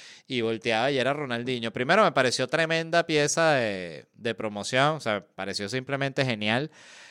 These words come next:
pero fue la primera vaina que hicieron en la Kings League que me hizo ir a ver la vaina, o sea, me dio morbo ver a Ronaldinho, cómo jugaba Ronaldinho, qué tal, y cuando vi, este, coño, Ronaldinho no quería ser un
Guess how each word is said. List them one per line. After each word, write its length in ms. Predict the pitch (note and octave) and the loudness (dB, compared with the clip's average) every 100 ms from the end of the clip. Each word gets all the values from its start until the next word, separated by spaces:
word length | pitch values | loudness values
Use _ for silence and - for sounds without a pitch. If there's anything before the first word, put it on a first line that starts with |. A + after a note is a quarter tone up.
| - _ _ | -20 _ _
pero 360 | G#3 A3 G#3 G3 | 10 10 10 6
fue 240 | E3 D#3 | 6 8
la 120 | F3 | 6
primera 380 | G3 E3+ D#3 E3+ | 4 2 4 6
vaina 380 | F3 F3+ F#3 F#3+ | 6 4 2 -2
que 80 | D3+ | -2
hicieron 400 | - D3 C#3+ F3 | 2 2 2 2
en 100 | D#3+ | 0
la 120 | C3+ | 0
Kings 300 | C#3+ C#3+ E3 | -2 -2 -2
League 300 | E3+ E3+ F3 _ | 2 0 0 _
que 140 | D3 | 0
me 240 | C3+ C3 A#2+ | 0 -2 -2
hizo 960 | A#2 - D3+ D3+ D3+ C#3 G#2+ F2 C2+ _ _ _ | -2 0 2 4 4 4 2 -2 -10 _ _ _
ir 180 | C3 C3+ | 2 4
a 100 | C#3+ | 4
ver 200 | D3+ D3 | 4 4
la 100 | D3 | 4
vaina, 320 | C3 A2 G2 | 2 0 -4
o 20 | |
sea, 160 | G2 A#2+ | -6 -4
me 120 | A2+ | -2
dio 160 | A#2 A#2 | -2 -2
morbo 480 | C3+ C#3+ C#3+ D3 D3 | 2 2 4 4 4
ver 180 | D3 | 6
a 100 | D3 | 4
Ronaldinho, 680 | D3+ D3 A#2+ A2+ A#2+ A#2+ C#3 | 2 0 -2 -2 -4 -2 -6
cómo 300 | C3+ C3+ C#3+ | -4 -4 -2
jugaba 320 | C#3 A#2+ A2 C3+ | -4 -2 0 0
Ronaldinho, 800 | C#3+ A#2 G#2+ C3 C#3 C3 C#3+ C3+ - - - _ | -2 -6 -4 -4 -4 -6 -8 -8 -14 -20 -20 _
qué 160 | B2 A#2+ | -2 2
tal, 400 | C3+ C3 C3+ - | 4 4 4 0
y 140 | C#3 B2 | -4 0
cuando 420 | C3 B2+ B2 C#3 | 2 2 2 2
vi, 340 | G3 F#3 F#3+ _ _ | 2 0 -4 _ _
este, 760 | B2 A#2+ G2+ - A2+ G#2+ G2+ - | -6 -4 -6 -4 0 0 -2 -2
coño, 300 | B2 D#3+ G#2+ | -4 -2 -2
Ronaldinho 520 | G#2 G2+ G2 G2+ G#2 | -2 -4 -4 -8 -6
no 120 | D#3 F3+ | -6 0
quería 260 | G#3 A3 | 4 4
ser 220 | - A#3 | 6 4
un 200 | B3+ B3 | 4 0